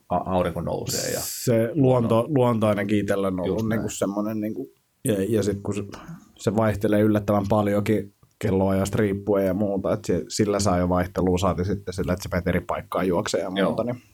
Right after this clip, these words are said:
Speaker 2: kyllä se, kyllä se on ollut siistiä.
Speaker 1: Joo, kyllä, mut vaikea kyllä, vaikea nähdä itseensä juoksemassa jossain kaupungin keskustassa yksinään asfalttiteitä pitkin, et, et jossain tuolla luonnon äärellä ja mielellään kaverin kanssa. Niin.
Speaker 2: Niinpä, niinpä.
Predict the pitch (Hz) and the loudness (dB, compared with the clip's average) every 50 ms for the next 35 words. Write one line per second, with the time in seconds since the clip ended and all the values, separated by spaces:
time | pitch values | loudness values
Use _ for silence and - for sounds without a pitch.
0 | _ _ - 95 95 101 101 - - - 95 92 92 107 80 64 69 - - - | _ _ -4 -2 -2 -2 -4 -6 -2 0 0 0 2 0 0 0 0 -2 -4 -4
1 | - 117 104 113 - - - - 127 - - - _ _ - 101 92 82 - - | -6 -4 -4 -4 -6 -6 -6 -8 -8 -8 -10 -18 _ _ 0 0 0 0 -2 -2
2 | - 92 85 80 76 76 76 - _ - 85 78 82 95 92 85 - - 87 85 | -2 -2 0 0 -2 -4 -4 -8 _ -6 -6 -2 0 0 0 0 0 -2 -2 -2
3 | - 95 82 82 78 78 - - _ - - - - - - - _ - 104 101 | -2 -2 -2 0 -2 -2 -6 -14 _ -20 -20 -20 -20 -20 -20 -20 _ 0 0 0
4 | 101 98 95 92 87 87 90 90 85 - 92 85 85 82 87 85 82 - 85 85 | 2 0 0 0 2 2 2 0 0 0 -2 0 2 2 2 0 0 0 -2 -2
5 | 80 82 - - - - 76 - - - 80 76 78 73 80 85 80 - - 82 | 0 -2 -2 -2 0 -2 -2 -2 0 -2 -2 0 0 0 -2 -2 -2 -2 -4 -6
6 | - - - - - 82 - - - - - - 131 - 90 90 - - 92 80 | -6 -8 -12 -8 -6 -6 -6 -6 -10 -16 -8 -8 -4 -2 0 0 0 0 0 2
7 | 78 73 76 60 - - - _ _ - 76 76 - - - - - - 55 57 | 2 0 0 -2 -4 -8 -14 _ _ -4 -4 -2 -2 -4 -4 -4 -4 -2 -2 -2
8 | - - - - 69 - - - - - - - - - _ _ _ _ _ _ | -2 -4 -4 -4 -6 -6 -6 -10 -12 -12 -12 -16 -20 -20 _ _ _ _ _ _
9 | _ - - - 78 82 - - - 65 60 - - - 71 73 - - - _ | _ -8 -4 -2 -2 -2 0 0 -2 -2 -2 0 0 0 0 -2 -4 -10 -18 _
10 | _ _ - 90 92 90 90 85 82 76 78 78 76 76 78 80 82 82 85 78 | _ _ -2 0 2 2 2 2 2 2 0 0 2 0 0 2 2 4 2 2
11 | - 71 71 85 85 - 82 80 76 76 71 65 - 60 - - - - - - | 2 0 0 0 0 0 0 0 0 0 -2 -2 -6 -8 -8 -8 -8 -8 -8 -8
12 | - - _ _ - 110 104 101 98 101 95 - - _ _ _ _ _ _ _ | -10 -12 _ _ -4 -2 -2 0 -2 -4 -6 -6 -12 _ _ _ _ _ _ _
13 | _ _ - 95 85 80 90 98 | _ _ -10 -10 -8 -8 -10 -14